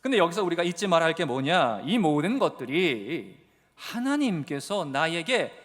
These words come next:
맡기신 것이다. 이걸 잊지 말아야 됩니다.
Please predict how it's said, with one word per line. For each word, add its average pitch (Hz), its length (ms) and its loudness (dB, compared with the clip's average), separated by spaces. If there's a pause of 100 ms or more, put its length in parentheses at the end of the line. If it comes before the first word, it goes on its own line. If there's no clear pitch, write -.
(220)
맡기신 285 680 4
것이다. 113 1000 2 (500)
이걸 117 340 -14
잊지 185 240 -12
말아야 120 300 -4
됩니다. 95 300 -20